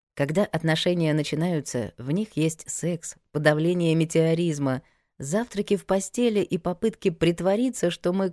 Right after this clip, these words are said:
круче и умнее, чем есть на самом деле. Когда люди состоят в отношениях, в их жизни появляется Netflix.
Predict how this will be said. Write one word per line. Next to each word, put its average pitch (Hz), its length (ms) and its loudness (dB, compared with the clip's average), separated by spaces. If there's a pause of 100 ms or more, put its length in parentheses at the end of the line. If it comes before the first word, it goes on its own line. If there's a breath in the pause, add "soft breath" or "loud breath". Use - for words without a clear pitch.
(100)
круче 226 420 2
и 208 220 2
умнее, 202 580 4
чем 180 260 2
есть 175 480 0
на 170 160 -2
самом 185 520 -6
деле. 123 420 -4 (640)
Когда 202 300 6
люди 247 300 6
состоят 214 540 2
в 170 60 0
отношениях, 202 800 2
в 156 140 2
их 156 120 4
жизни 196 440 0
появляется 156 840 2
Netflix. 139 680 -4